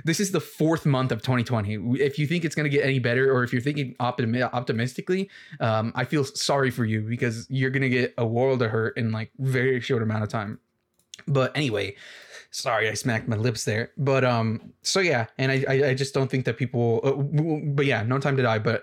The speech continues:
um, I'm mad because a lot of movies aren't gonna be releasing in theaters 'cause we can't go to theaters 'cause that's a dumb idea. Uh, and if you're out partying, uh, you're an idiot. Um, so don't do that. Um, you know, please, social distancing is the way to go.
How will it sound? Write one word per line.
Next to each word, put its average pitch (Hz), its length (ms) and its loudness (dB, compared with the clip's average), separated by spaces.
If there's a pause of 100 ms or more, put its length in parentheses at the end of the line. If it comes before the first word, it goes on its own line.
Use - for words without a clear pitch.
um, 113 320 0
I'm 120 140 0
mad 143 340 2 (200)
because 123 200 0
a 120 60 2
lot 127 140 2
of 135 60 2
movies 131 220 2
aren't 120 140 0
gonna 117 100 -2
be 110 280 -2
releasing 117 420 -2
in 104 80 -2
theaters 120 300 0
'cause - 160 -8
we 117 100 0
can't 110 260 -2
go 117 160 2
to 104 80 0
theaters 101 540 -2 (180)
'cause 123 120 -2
that's 127 100 0
a 123 40 0
dumb 120 280 0
idea. 110 480 2 (320)
Uh, 107 180 0
and 120 100 2
if 113 100 -4
you're 120 140 2
out 123 200 0
partying, 131 540 -2 (140)
uh, 104 220 0
you're 110 200 0
an 104 120 -4
idiot. 107 400 -4 (400)
Um, 104 200 0
so 117 140 -2
don't 113 160 2
do 123 120 2
that. 123 260 -6 (340)
Um, 123 600 -2 (140)
you 127 120 0
know, 110 240 0
please, 120 520 -2 (300)
social 139 380 0
distancing 120 560 0
is 107 100 -2
the 117 80 2
way 123 240 2
to 110 80 0
go. 104 420 0